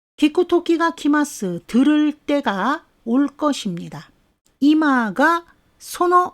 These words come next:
토키 데스, 지금이 그때입니다. 소레오 키쿠모노와, 그것을 듣는 자는, 자, 소레가 가리키는 대명사는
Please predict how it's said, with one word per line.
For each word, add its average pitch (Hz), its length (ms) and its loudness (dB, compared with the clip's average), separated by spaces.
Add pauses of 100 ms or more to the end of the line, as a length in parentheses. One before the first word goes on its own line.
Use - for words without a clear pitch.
(160)
토키 214 280 -4
데스, 170 340 -12 (260)
지금이 226 640 2 (280)
그때입니다. 165 920 -4 (960)
소레오 370 480 4
키쿠모노와, 294 1000 0
그것을 294 800 0 (280)
듣는 262 580 4
자는, 180 560 -8 (240)
자, 185 120 -8
소레가 330 460 0
가리키는 269 600 0
대명사는 220 1000 0